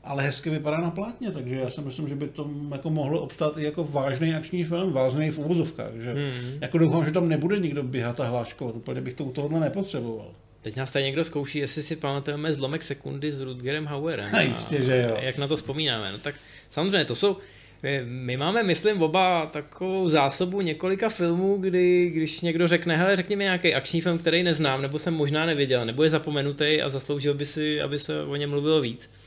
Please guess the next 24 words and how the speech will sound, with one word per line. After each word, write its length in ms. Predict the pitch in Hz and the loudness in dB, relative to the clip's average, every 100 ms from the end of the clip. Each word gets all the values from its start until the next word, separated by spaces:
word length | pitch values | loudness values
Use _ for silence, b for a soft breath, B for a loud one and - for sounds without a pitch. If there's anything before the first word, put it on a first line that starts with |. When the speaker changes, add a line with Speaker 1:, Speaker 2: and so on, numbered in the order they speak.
| B B B B | B B B B
Speaker 2:
Tak 160 | 131 | -4
myslím 320 | 127 117 135 131 | -2 -4 -4 -6
si, 140 | 156 | 0
že 120 | 160 | 2
Zlomek 280 | 151 151 160 | 4 2 0
sekundy 380 | 165 156 170 175 | -2 -4 0 0
do 100 | 180 | 0
toho 500 | 175 202 208 190 180 - | -2 -2 0 -2 -4 -6
patří, 340 | 220 220 247 | -8 -6 2
do 120 | 202 170 | 4 2
téhle 340 | 175 170 147 | 0 0 2
kapsy. 400 | 143 - - 107 123 | 2 -4 -6 -6 -2
Speaker 1:
Jo, 140 | 135 180 | 0 2
on 160 | 220 | 0
má 100 | 208 | 2
minimálně 480 | 190 160 160 156 165 | 2 4 4 4 2
skvělou 360 | 160 151 151 170 | -2 -2 0 0
výpravu, 440 | 156 139 123 127 | 0 2 2 2
protože 280 | 123 120 131 | -2 -6 -6
se 100 | 131 | -6
to 120 | 127 | -6
odehrává 540 | 135 127 123 131 131 143 | -2 0 0 0 2 0
v 100 | 135 | 0
Londýně 840 | 135 127 135 135 139 135 139 131 | 0 0 -2 -2 0 0 0 -2